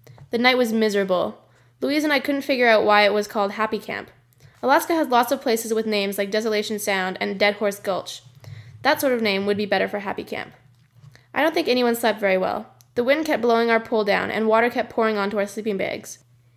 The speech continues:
Eve came into my sleeping bag about midnight, and we kept each other warm as much as we could.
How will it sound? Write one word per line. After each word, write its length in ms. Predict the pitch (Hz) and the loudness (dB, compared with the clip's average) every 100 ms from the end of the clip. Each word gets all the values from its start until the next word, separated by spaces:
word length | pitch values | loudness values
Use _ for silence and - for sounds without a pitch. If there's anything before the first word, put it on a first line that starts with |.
| _ _ - | _ _ -6
Eve 180 | 277 302 | -2 -2
came 120 | 302 | -2
into 160 | 285 277 | -4 -2
my 100 | 233 | -2
sleeping 300 | 233 247 226 | -2 -4 0
bag 180 | 196 196 | 0 0
about 200 | 196 190 | -2 -2
midnight, 360 | 208 175 - - | -2 -4 -6 -4
and 80 | 220 | -2
we 80 | 226 | -2
kept 220 | 269 277 | -4 -6
each 140 | - | -4
other 160 | 240 214 | -2 2
warm 220 | 202 190 | 2 0
as 120 | 190 | -4
much 140 | 208 202 | -6 -8
as 100 | 202 | -10
we 80 | 190 | -8
could. 300 | 208 214 | -8 -8